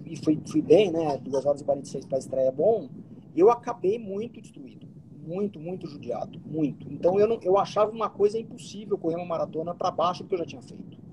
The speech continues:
E eu tinha que baixar três minutos. Se pra, pra mim, baixar um segundo era muito, imagine três minutos.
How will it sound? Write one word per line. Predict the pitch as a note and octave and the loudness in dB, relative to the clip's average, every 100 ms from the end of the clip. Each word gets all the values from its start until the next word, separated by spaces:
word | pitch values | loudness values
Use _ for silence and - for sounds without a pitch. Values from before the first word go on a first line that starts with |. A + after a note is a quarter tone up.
| - - - - | -16 -16 -18 0
E | D#3+ | 0
eu | |
tinha | D#3+ | 2
que | F3+ | 4
baixar | G3 F#3 A3 | 6 6 2
três | - A3 B3 | 8 8 8
minutos. | G3+ D#3 B2+ - - - - | -2 -4 -4 -14 -20 -20 -20
Se | - | -16
pra, | - E3+ | -6 -6
pra | - | -4
mim, | F3+ A#3 | -4 -2
baixar | A3+ - | -4 -4
um | G3+ | -6
segundo | G#3+ G3+ F3+ | -8 -8 -4
era | F3+ | -4
muito, | E3 F#3+ - | -4 -6 -4
imagine | G#3+ G#3+ B3 | -6 -6 -4
três | G#3 G3 E3 | 2 2 2
minutos. | C#3 - - | -8 -12 -14